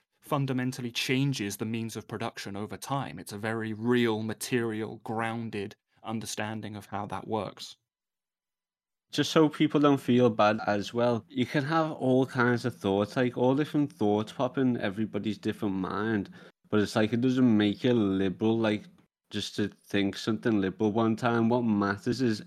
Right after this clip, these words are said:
Speaker 2: again, what always matters, like, actual material change. Like, if you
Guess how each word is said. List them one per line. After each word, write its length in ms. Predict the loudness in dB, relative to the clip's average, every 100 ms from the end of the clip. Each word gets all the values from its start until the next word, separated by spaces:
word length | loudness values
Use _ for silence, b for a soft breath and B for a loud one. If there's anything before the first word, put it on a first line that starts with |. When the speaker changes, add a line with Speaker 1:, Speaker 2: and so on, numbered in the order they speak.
| -4
Speaker 2:
again, 480 | 0 2 2 2 2
what 160 | 0
always 520 | 0 2 4 4 2 0
matters, 460 | 0 -2 -2 -2
like, 220 | -2 -4 -4
actual 460 | -6 -4 -4 0 2
material 640 | 0 -2 -2 0 0 -2
change. 420 | -2 0 2 2
Like, 180 | 0 0
if 160 | -2 2
you 220 | 2